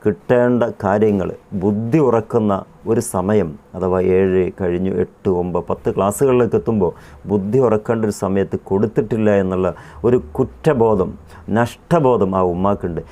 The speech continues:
"എൻ്റെ മകനെ വേണ്ട വിധത്തിൽ മദ്രസയിൽ പറഞ്ഞയച്ചില്ലല്ലോ." വേണ്ട വിധത്തിൽ ബുദ്ധി ഉറച്ച നേരത്ത് ഞാൻ ആരാണ്, എൻ്റെ കടമ എന്താണ് എന്ന് ആ കുട്ടിക്ക് മനസ്സിലാക്കി കൊടുക്കാൻ എന്നെക്കൊണ്ട് സാധിച്ചിട്ടില്ലല്ലോ എന്നൊരു മനോവേദനയിൽ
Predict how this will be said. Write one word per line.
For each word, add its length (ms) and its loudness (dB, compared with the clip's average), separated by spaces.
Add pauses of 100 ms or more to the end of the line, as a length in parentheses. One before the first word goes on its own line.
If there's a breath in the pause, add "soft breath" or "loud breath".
(160 loud breath)
"എൻ്റെ 300 2
മകനെ 320 2
വേണ്ട 360 2
വിധത്തിൽ 420 -2
മദ്രസയിൽ 540 -2 (100)
പറഞ്ഞയച്ചില്ലല്ലോ." 760 -4 (420 loud breath)
വേണ്ട 300 2
വിധത്തിൽ 300 0 (100)
ബുദ്ധി 240 2 (100)
ഉറച്ച 260 0 (100)
നേരത്ത് 360 2 (140)
ഞാൻ 160 4 (100)
ആരാണ്, 320 2 (200)
എൻ്റെ 220 2 (540 loud breath)
കടമ 260 2 (120)
എന്താണ് 340 2 (220)
എന്ന് 180 2 (100)
ആ 40 2 (120)
കുട്ടിക്ക് 380 -2
മനസ്സിലാക്കി 520 -2
കൊടുക്കാൻ 360 0 (440)
എന്നെക്കൊണ്ട് 360 -8 (100)
സാധിച്ചിട്ടില്ലല്ലോ 840 -6 (460 loud breath)
എന്നൊരു 300 2 (120)
മനോവേദനയിൽ 920 2